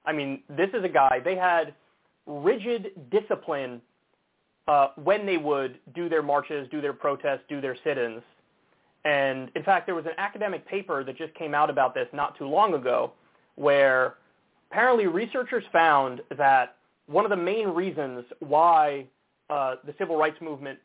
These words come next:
succeeded in achieving many of the goals is that when you had, uh, a group of people,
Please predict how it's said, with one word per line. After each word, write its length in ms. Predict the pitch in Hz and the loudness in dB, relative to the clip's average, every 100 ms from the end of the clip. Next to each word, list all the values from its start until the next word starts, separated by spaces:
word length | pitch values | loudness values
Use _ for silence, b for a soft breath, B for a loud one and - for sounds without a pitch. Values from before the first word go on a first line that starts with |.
| _ | _
succeeded 600 | 151 - 240 214 117 113 - | -20 -12 -8 -4 -4 -4 -10
in 80 | 147 | -12
achieving 360 | 135 170 143 135 | -10 -10 -10 -6
many 220 | 135 131 | -6 -6
of 80 | 117 | -8
the 80 | |
goals 440 | - 240 180 123 127 _ _ _ _ _ _ - | 0 2 2 -2 -10 _ _ _ _ _ _ -10
is 160 | 156 | -4
that 420 | 151 143 139 - _ _ _ _ - | 0 2 2 -2 _ _ _ _ -4
when 160 | 175 | -2
you 160 | 202 202 | -2 -4
had, 720 | 170 214 226 214 180 156 151 _ _ _ _ _ _ - | 0 2 4 2 2 -4 -12 _ _ _ _ _ _ -4
uh, 260 | 156 147 - | -2 0 -4
a 40 | 170 | -6
group 220 | 185 262 | -6 -6
of 140 | 247 | -8
people, 400 | - 147 131 127 | -10 -10 -8 -8